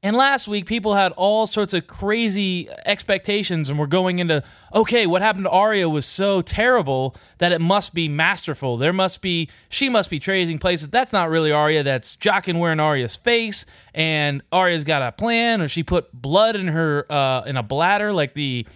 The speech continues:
the actress would ta-, have taught her maybe, and she's just faking it because Arya was acting way out of character, and that was just stupid. There's no way." And then,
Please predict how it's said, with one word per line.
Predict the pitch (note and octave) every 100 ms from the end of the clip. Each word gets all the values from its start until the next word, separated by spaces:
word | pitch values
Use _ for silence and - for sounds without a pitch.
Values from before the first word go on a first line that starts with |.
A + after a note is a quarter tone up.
| _ -
the | C#3 D3
actress | D#3 F3+ G3 -
would | F#3+
ta-, | E3+ F3
have | D3+
taught | E3 F#3
her | G3+
maybe, | G3+ G#3+ G#3 G#3 G3+ - _ -
and | D3+
she's | C#3+ D#3
just | D3+ C#3+
faking | - A3 - G#3+
it | G#3+ G#3
because | F3 F#3 D#3
Arya | E3 A3 A3+ G#3+
was | F3 D#3+
acting | F3+ E3
way | D#3+ F3+
out | E3
of |
character, | C#3+ G3+ G3+ G#3
and | F3
that | F3
was | D#3+
just | D#3
stupid. | - A3+ F#3 C3+
There's | D3 D3
no | F3+ G3+ G3+
way." | G3 E3+
And | C3+
then, | D#3 C#3